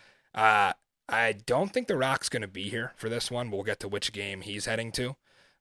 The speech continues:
but, uh, this will be, this will be one of the most exciting games of the weekend. Me and Zook going Arlington, Mikey going with Vegas. Uh,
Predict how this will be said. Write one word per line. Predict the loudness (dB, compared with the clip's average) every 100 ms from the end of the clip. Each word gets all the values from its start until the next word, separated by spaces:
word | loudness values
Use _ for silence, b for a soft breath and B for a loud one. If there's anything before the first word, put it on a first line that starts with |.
| -2
but, | 0 2
uh, | 0 0
this | 0 2
will | 0
be, | -2 -4 -6 -8
this | -4 -2
will | -2
be | -6
one | -6 -8
of | -6
the | -4 -4 -8 _ _
most | -6 -4
exciting | -2 -2 -2 -4
games | -8 -10 -10
of | -10
the |
weekend. | -8 -6 -6 -6 -8 b b b b
Me | -4 -2
and | 0
Zook | -2 0
going | 0 4
Arlington, | 4 2 0 -4 -4 -8 -8
Mikey | -6 -4 -6 -8 -10
going | -6 -4 -6 -8
with | -10 -6
Vegas. | -6 -6 -8 -8 _ _ _ _ _ -10
Uh, | -8 -8 -10